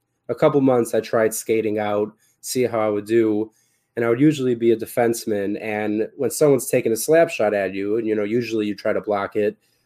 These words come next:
like the men that hockey play-, players are, me, I basically throw my stick up in the air, turn around, and go into the fetal position.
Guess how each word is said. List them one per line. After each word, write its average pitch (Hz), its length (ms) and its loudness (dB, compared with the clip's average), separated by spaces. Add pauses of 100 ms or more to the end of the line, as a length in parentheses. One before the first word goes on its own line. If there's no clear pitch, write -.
(120)
like 98 400 -2
the 110 140 0
men 107 380 0
that 104 140 -2
hockey 104 420 -4 (240)
play-, 107 320 0
players 104 440 0
are, 120 460 6 (160)
me, 135 340 8 (720)
I 143 160 2
basically 131 440 0
throw 135 280 0
my 127 120 0
stick 131 340 -2
up 117 100 -2
in 113 80 -2
the 110 160 2
air, 104 260 0
turn 156 300 4
around, 123 640 0 (240)
and 120 100 -4
go 123 160 2
into 120 160 -4
the 107 100 -8
fetal 135 360 -2
position. 101 600 -6